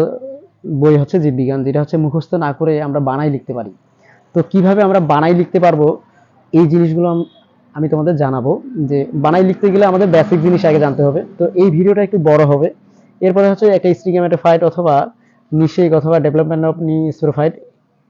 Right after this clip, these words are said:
এই টপিকগুলোতে, এই ভিডিওগুলোতে মানে খুব কম সময় লাগবে। এই ভিডিওতে বেশি সময় লাগবে, কারণ তোমাদের হচ্ছে যে যেই জায়গাগুলোতে দুর্বল, যেই জায়গাগুলোর জন্য তোমরা বানাই লিখতে পারো না, এই জায়গাগুলো নিয়ে আমি আলোচনা করব। তো শুরুতে আসি যে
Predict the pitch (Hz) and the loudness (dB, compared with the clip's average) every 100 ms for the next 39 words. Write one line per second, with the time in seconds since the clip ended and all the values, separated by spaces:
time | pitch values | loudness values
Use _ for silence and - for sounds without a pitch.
0 | _ 170 185 180 196 185 196 196 190 202 | _ -2 0 0 0 -2 -2 -2 0 -2
1 | - 175 165 185 190 196 190 202 196 - | 0 -2 0 0 0 -2 -2 -4 -6 -10
2 | - _ _ _ _ _ _ _ _ _ | -18 _ _ _ _ _ _ _ _ _
3 | - 180 185 170 196 - 185 175 165 165 | -10 -6 -6 -4 -6 -4 -2 -2 -2 -4
4 | 160 143 131 170 - 170 160 170 180 185 | -2 -2 -2 -4 -4 -4 -2 -2 -2 -2
5 | 165 175 185 190 185 170 151 147 147 143 | -2 -4 -4 -4 -2 -2 -2 -2 -4 -8
6 | _ _ _ _ _ 151 156 170 170 185 | _ _ _ _ _ -4 0 0 0 -4
7 | 170 180 156 - - 147 143 165 151 151 | -2 -2 -4 -12 -10 -4 0 0 0 0
8 | 151 156 151 147 147 147 143 147 143 143 | 0 -2 -2 -2 0 0 0 -2 -2 -2
9 | 147 147 143 147 147 151 139 135 135 139 | -2 -2 -2 -4 -4 -6 -4 -6 -6 -6
10 | 139 143 139 139 - 151 135 127 139 139 | -6 -6 -6 -6 -4 -4 -4 -6 -4 -4
11 | 143 147 151 160 147 127 123 110 104 95 | -6 -6 -8 -8 -8 -10 -12 -12 -14 -20
12 | _ _ _ _ _ _ _ 175 - 202 | _ _ _ _ _ _ _ -4 -2 0
13 | 208 196 226 160 147 | 0 0 0 -2 0